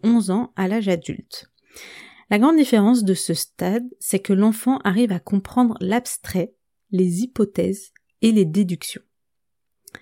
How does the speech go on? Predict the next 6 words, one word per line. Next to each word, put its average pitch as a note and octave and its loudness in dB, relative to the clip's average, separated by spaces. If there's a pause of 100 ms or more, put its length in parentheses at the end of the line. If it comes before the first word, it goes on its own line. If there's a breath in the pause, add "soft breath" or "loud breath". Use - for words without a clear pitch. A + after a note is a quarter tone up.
(480 soft breath)
L'adolescent F3+ 2
devient F3+ 2 (200)
capable G3+ 2
de D#3+ 0
se - -6
représenter G#3 -2